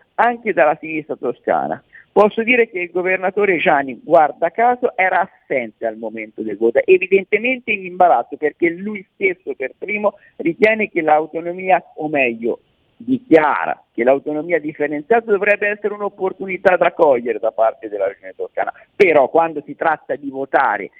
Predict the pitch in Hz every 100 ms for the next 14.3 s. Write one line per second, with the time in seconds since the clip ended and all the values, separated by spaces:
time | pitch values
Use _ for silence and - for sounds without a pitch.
0 | _ 165 170 180 - 139 - 165 190 220
1 | 240 - 240 _ _ 233 214 226 220 220
2 | 208 220 220 127 117 165 165 214 220 240
3 | 240 233 208 208 92 65 - 101 - _
4 | _ 147 95 67 67 - _ _ 180 185
5 | 277 277 262 233 214 214 214 - 208 208
6 | 185 175 156 - 151 82 65 - 196 202
7 | 208 220 226 226 190 151 139 143 143 131
8 | 160 156 147 _ _ 156 175 180 160 135
9 | 151 180 180 175 156 160 160 151 151 143
10 | 147 147 135 131 110 - 90 85 - 90
11 | - 117 151 165 180 185 170 165 160 -
12 | 208 190 147 - 143 151 143 139 127 123
13 | 131 117 - - 110 175 190 180 165 180
14 | 196 202 -